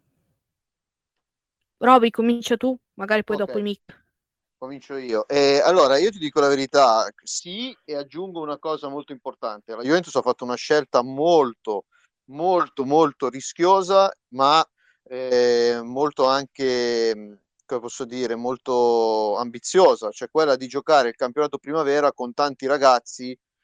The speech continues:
Speaker 2: se-, a sotto età o comunque al limite dell'ingresso del campionato primavera. Non c'è più fu-, non ci sono più fuori quota, non ci sono più giocatori, ehm,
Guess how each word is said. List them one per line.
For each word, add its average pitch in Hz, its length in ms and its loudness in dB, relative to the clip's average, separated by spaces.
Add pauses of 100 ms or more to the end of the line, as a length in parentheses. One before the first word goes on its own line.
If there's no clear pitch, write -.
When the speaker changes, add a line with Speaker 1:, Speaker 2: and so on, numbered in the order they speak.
(340)
Speaker 2:
se-, - 520 -14 (100)
a 147 140 -10
sotto 196 400 -6
età 196 420 0
o 160 160 -4
comunque 165 560 -4
al 151 100 -2
limite 165 440 -10
dell'ingresso 135 680 -4
del 123 160 -12
campionato 117 380 -8
primavera. 110 480 -8
Non 127 220 -10
c'è 139 200 -6
più 147 200 -12
fu-, - 180 -8
non 131 140 -8
ci 139 100 -12
sono 135 160 -10
più 139 160 -10
fuori 131 260 -6
quota, 170 360 2
non 117 100 -12
ci - 80 -20
sono 120 160 -14
più 135 120 -16
giocatori, 120 600 -6 (420)
ehm, 110 1400 2